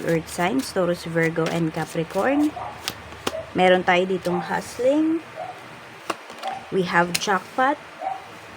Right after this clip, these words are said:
And we have hooked.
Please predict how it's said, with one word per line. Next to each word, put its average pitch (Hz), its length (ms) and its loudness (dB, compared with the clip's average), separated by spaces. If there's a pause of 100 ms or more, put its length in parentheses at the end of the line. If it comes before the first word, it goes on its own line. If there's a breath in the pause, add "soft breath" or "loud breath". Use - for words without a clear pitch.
(1300)
And 269 400 6
we 226 160 0
have 214 320 2 (160)
hooked. - 560 -2